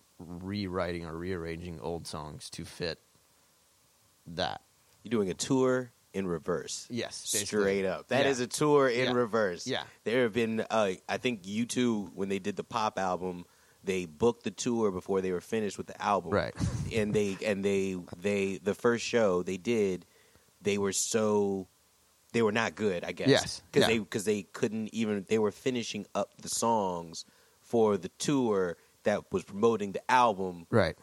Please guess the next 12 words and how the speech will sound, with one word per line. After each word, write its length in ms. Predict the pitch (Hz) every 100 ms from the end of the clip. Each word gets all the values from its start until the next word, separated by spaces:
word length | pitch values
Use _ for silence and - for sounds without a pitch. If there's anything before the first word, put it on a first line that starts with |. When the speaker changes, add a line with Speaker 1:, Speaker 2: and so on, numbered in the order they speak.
| - 92
Speaker 2:
that 180 | 107 -
came 240 | 127 110
out 160 | 104 92
a 60 |
month 320 | 92 113 104 - -
before 680 | 87 - 117 107 98 90 78
the 60 | 95
tour 320 | - 135 101
started. 480 | - 82 73 - - - - - _
It's 80 | -
crazy. 340 | - 170 123
Speaker 1:
That, 340 | 123 131 151